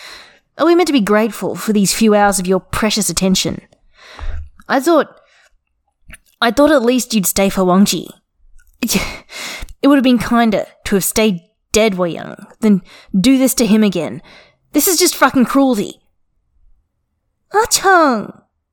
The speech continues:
Wei Young quailed under this onslaught, a blurry wash suddenly filling his eyes from nowhere.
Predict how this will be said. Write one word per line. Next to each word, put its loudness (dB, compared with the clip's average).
Wei 4
Young 0
quailed -2
under 0
this -2
onslaught, -2
a 0
blurry 2
wash 0
suddenly 0
filling -2
his -4
eyes -2
from 2
nowhere. 0